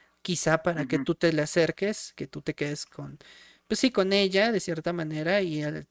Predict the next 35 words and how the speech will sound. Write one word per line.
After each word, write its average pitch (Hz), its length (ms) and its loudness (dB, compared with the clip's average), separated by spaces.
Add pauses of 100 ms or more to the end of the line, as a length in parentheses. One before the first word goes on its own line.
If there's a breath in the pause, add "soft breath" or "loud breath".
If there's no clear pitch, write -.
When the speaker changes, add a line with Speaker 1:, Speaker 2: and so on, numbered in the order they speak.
Speaker 1:
mismo 190 300 0
tiempo, 185 320 -2 (380)
pues, 165 360 -4
tiene 196 320 2
que 175 140 2
te 160 160 -4
llevar 165 260 2
al 175 80 2
bebé 160 180 0
a 165 40 -2
todos 180 240 -2
lados, 170 360 -2
entonces 156 380 -8
tú 170 100 -2
vas 165 140 2
a 156 60 0
sentir 151 340 -6
esa 160 400 -4
Speaker 2:
Es 175 560 2
Speaker 1:
sentido 170 400 10
Speaker 2:
una - 20 2
Speaker 1:
de 196 140 10
Speaker 2:
gran 180 140 8
Speaker 1:
responsabilidad, 180 1120 4
Speaker 2:
responsabilidad. - 20 -14 (340 loud breath)
Ujú. 160 240 -10 (380)
Speaker 1:
y 202 180 4
al 185 140 8
final 202 680 2 (180)
salir 190 360 4
de 202 80 6
ahí 190 140 4
también 208 280 0
cuesta 190 260 0
mucho, 190 340 -6